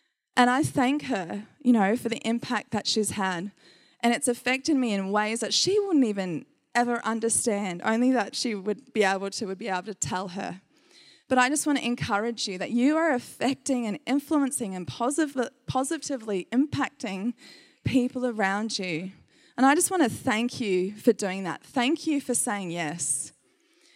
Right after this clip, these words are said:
The third point this morning, when we say yes, we're saying yes to courage. Luke one thirty-seven, "For with God nothing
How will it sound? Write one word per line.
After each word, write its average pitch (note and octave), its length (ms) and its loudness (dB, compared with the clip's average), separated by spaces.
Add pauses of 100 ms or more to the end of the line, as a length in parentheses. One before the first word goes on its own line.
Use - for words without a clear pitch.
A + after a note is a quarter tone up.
(240)
The C4 120 8
third C#4 340 2
point D4+ 200 4
this C4+ 160 2
morning, B3 260 2
when A3 140 0
we D4 100 4
say C#4 160 2
yes, C#4 440 2
we're C4+ 80 0
saying B3 260 0
yes B3 280 2
to B3 100 0
courage. F3+ 600 2 (1000)
Luke A#3 300 0
one B3 200 2
thirty-seven, A#3+ 600 -2
"For A#3 180 2
with C4+ 220 -2
God B3+ 200 4
nothing A#3+ 800 0